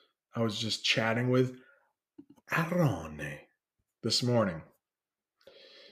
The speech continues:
Looking through the comments, I do need to get going. A lot of people saying hello to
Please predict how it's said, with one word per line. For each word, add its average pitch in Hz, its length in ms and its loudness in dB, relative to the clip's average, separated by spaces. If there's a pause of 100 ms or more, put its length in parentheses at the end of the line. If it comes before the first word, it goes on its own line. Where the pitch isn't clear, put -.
(280)
Looking 175 400 6
through 160 720 10 (540)
the 156 60 -4
comments, 160 800 0 (100)
I 143 140 2
do 143 300 8
need 151 260 8
to 147 80 0
get 135 260 6
going. 170 540 10
A - 880 -12
lot 120 80 0
of 113 60 -4
people 113 240 2
saying 117 300 2
hello 120 340 4
to 117 480 4